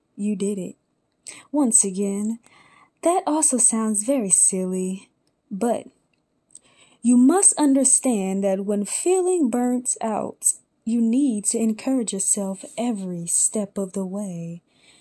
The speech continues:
Seriously. Number four, whatever is the most important thing to do,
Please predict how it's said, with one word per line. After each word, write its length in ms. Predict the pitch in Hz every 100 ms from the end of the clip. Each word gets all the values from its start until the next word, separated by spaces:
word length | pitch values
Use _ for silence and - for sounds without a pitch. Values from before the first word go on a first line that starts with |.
| _
Seriously. 1080 | - - - 240 202 190 180 - 196 196 196 _ _ _ _ _ - - _ _ _
Number 420 | 233 247 269 262 277
four, 720 | - 269 220 196 196 202 214 _ _ _ _ _ -
whatever 1000 | 240 262 - 294 311 247 233 196 185 185
is 200 | 220 226
the 100 | 208
most 800 | 214 214 226 254 320 - - - -
important 580 | 220 214 233 220 202
thing 160 | 196 196
to 120 | 196
do, 420 | 190 196 202 240